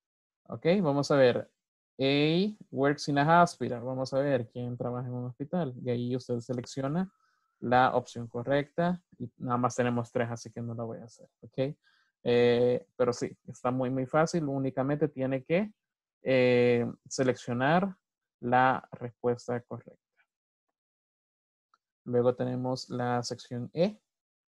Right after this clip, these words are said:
En este caso tengo la respuesta, entonces tengo que seleccionar la pregunta correcta. Ya hicimos un ejercicio sobre eso. Por ejemplo, acá dice, "What do they do?" They are nurses.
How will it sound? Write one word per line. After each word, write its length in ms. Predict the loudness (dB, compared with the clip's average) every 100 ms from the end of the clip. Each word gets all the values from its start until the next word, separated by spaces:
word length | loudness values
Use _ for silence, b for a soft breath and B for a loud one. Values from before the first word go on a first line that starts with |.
| _ _ _ _ _ _ -10
En 180 | -4
este 220 | -2 -2 2
caso 280 | 0 0
tengo 300 | -4 -2 0
la 100 | 2
respuesta, 760 | 2 0 0 0 2 0 -6 -6
entonces 480 | -8 -4 -4 -4 -6
tengo 240 | -2 -2
que 120 | -2 0
seleccionar 580 | 0 0 -2 0 0
la 180 | 2 2
pregunta 420 | 2 -2 -2 -4
correcta. 480 | -4 0 0 0 -6
Ya 140 | -6 -4
hicimos 420 | -4 -2 -2 -4
un 120 | -2
ejercicio 400 | 0 0 -2 -6
sobre 380 | -4 0 2 4
eso. 300 | 2 -2 -14 _ _ _ _ _ _
Por 100 | -2
ejemplo, 300 | -2 0 0
acá 180 | 4 4
dice, 240 | 4 0
"What 200 | 2 2
do 120 | 2
they 180 | 0 0
do?" 200 | -2 -4
They 200 | -2 0
are 140 | 0 2
nurses. 1040 | 4 4 2 -6 -12 -12 -10 -10 -12 -14